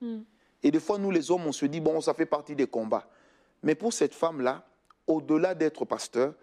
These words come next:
Speaker 2: vous êtes son mari.
Speaker 1: Mhm.
Speaker 2: Et c'est humiliant. Moi, je me rappelle, il y a des moments où je dis des fois à ma femme, «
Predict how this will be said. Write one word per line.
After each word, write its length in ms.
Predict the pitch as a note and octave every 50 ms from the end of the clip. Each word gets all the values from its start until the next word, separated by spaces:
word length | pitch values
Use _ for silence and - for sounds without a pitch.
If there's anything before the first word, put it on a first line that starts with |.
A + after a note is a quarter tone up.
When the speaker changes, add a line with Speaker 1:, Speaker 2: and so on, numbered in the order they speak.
| _ _ _ _ -
Speaker 2:
vous 200 | - A#2+ A#2 D3
êtes 140 | D3+ D3+ -
son 160 | - - C#3+
mari. 340 | C3 A2+ G#2 G2+ G#2 F#2+ _ _ -
Speaker 1:
Mhm. 260 | A3+ G#3+ G#3 A3 A3 - _ _ -
Speaker 2:
Et 200 | D3+ D#3 F3+ E3+
c'est 280 | - - - C#3+ - - _ _ _ -
humiliant. 720 | G#3 A3+ A3+ A3+ - - B2+ B2 B2 A#2+ A#2 B2 A#2 - - _ _ _ _ _ _ _ _ _
Moi, 100 | - B2+
je 80 | A2+ C3
me 40 | C#3
rappelle, 260 | C3+ C3 C3 G#3 -
il 40 | -
y 40 | F3+
a 40 | D3+
des 100 | C#3+ C#3
moments 280 | C3+ C#3 C#3+ D#3 F3
où 40 | F3+
je 120 | E3 - C#3
dis 140 | C3+ D3+
des 100 | D3+ C#3+
fois 180 | - - D3 C#3+
à 20 |
ma 120 | C3 A#2 A2
femme, « 240 | - - C#3 D3+